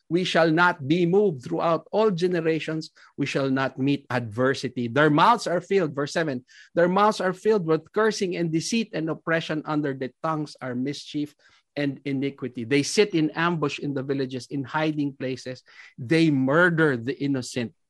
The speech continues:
Yun, literally, he was really telling God, "Ganito itong mga taong ito." And yet they are,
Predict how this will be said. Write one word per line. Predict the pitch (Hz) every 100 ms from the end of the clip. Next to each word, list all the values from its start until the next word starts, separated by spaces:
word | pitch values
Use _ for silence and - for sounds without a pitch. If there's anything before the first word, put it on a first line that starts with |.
| _ _ _ _ _ _ _ -
Yun, | 139 185 156
literally, | 139 175 175 160 156 151
he | 139 147
was | 143 - _ - _ 127
really | 160 156 151
telling | - 160 156 151 143
God, | 143 151 123 -
"Ganito | 123 196 208 208 226 220 170 - _ _ _ -
itong | 156 190 190
mga | 170 165 165
taong | 151 143 135 127
ito." | 127 - 123 110 _ _
And | 151 151 123
yet | 143 185 131
they | 139 135
are, | 127